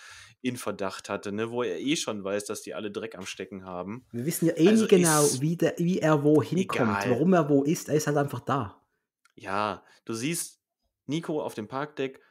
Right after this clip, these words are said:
Speaker 1: du siehst die bereits bekannten Bad Guys, fertig.
Speaker 2: Ja.
Speaker 1: Ne, du weißt, warum er da ist. So, und dann kommt halt Fox und,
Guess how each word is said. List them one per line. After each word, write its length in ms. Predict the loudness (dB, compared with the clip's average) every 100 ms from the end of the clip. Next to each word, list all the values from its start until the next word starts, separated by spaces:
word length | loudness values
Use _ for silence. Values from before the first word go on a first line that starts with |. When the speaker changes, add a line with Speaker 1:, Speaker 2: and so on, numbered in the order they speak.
| _ -12
Speaker 1:
du 100 | -10
siehst 580 | -8 -8 -8 -12 -20 _ _ _
die 60 | -12
bereits 380 | -6 -4 -4 -6
bekannten 720 | -14 -10 -10 -10 -10 -10 -12 -6
Bad 220 | -6 -4
Guys, 540 | -4 -2 -2 -4 -12 _ _ _ _ _ _ _ _
fertig. 460 | -6 -6 -6 -16 _ -4
Speaker 2:
Ja. 260 | 0 0 -2 -12 _ _ _ _ -8
Speaker 1:
Ne, 200 | -8 -8
du 120 | -8
weißt, 500 | -4 -2 -2 -4 -14 -10
warum 240 | -6 -6
er 60 | -6
da 240 | -6 -8
ist. 120 | -10
So, 100 | -8
und 100 | -6
dann 140 | -6 -6
kommt 180 | -8 -8
halt 140 | -8
Fox 340 | -6 -6 -6
und, 260 | -6 -8